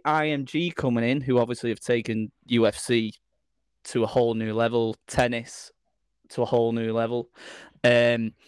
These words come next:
they've come in and said, "Look, we see a lot of potential in your sport. These are the proposals. We're gonna do a year of research into what we think could work and, you know, everything else, and then we'll start putting our plans together.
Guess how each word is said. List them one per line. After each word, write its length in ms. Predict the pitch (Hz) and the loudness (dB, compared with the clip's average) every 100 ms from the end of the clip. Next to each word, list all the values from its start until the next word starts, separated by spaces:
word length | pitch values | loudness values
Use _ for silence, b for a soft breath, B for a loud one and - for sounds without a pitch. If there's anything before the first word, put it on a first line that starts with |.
| b - | b 0
they've 180 | 156 156 | 2 2
come 220 | 147 131 | -4 -8
in 80 | 123 | -8
and 120 | 120 | -8
said, 200 | 131 117 | -6 -2
"Look, 180 | 123 - | -2 -2
we 100 | - | -8
see 160 | 120 135 | -4 0
a 80 | 123 | 2
lot 160 | 135 | 2
of 80 | 117 | 0
potential 480 | - 131 127 - 131 | -4 -4 -2 -4 -2
in 100 | 127 | 0
your 160 | 127 123 | 0 0
sport. 460 | - 139 160 185 - _ _ - | 0 2 2 0 -6 _ _ 0
These 300 | 127 127 127 | 2 2 -2
are 40 | |
the 80 | 123 | -6
proposals. 680 | - - 120 117 120 113 - | -6 2 2 2 -2 -4 -2
We're 140 | 127 | 0
gonna 200 | 135 131 | 2 2
do 180 | 120 120 | 2 0
a 40 | |
year 320 | 123 151 165 143 | 2 4 6 4
of 120 | 127 | 2
research 720 | 127 120 143 151 - - - | 0 0 4 4 2 -4 -8
into 280 | 135 117 131 | -4 -2 0
what 180 | 120 - | 0 0
we 100 | 117 | -2
think 300 | - 117 - | -2 -2 -2
could 180 | 120 113 | -4 0
work 400 | 117 117 113 - | 2 4 2 -2
and, 220 | 110 110 - | -6 -6 -4
you 100 | 120 | 0
know, 200 | 110 - b b b b - | 0 -2 b b b b -4
everything 280 | 120 117 120 | -2 -2 0
else, 380 | 120 127 - - | 0 -2 -4 -4
and 200 | 113 113 | -2 0
then 140 | 113 | 0
we'll 120 | 110 | -2
start 400 | - - 113 104 | -2 2 4 2
putting 240 | - 113 113 | 0 0 0
our 140 | 113 | 2
plans 400 | - 156 156 - | 2 2 2 -2
together. 500 | 139 139 131 135 | 2 4 6 4